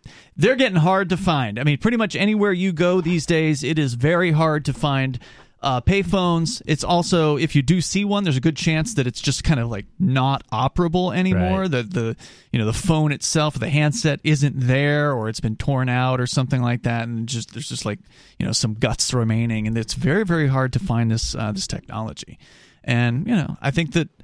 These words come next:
Speaker 1: even a lot of homeless people have cell phones, right? So not even they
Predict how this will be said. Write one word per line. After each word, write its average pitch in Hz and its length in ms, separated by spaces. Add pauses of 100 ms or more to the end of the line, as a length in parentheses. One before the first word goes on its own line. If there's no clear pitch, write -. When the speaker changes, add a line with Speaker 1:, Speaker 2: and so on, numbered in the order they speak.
(140)
Speaker 1:
even 208 500
a 143 80
lot 170 200
of 131 80
homeless 185 340
people 123 280
have 117 160
cell 175 240
phones, - 380
right? 117 180
So 123 240
not 123 320
even 139 240
they 135 480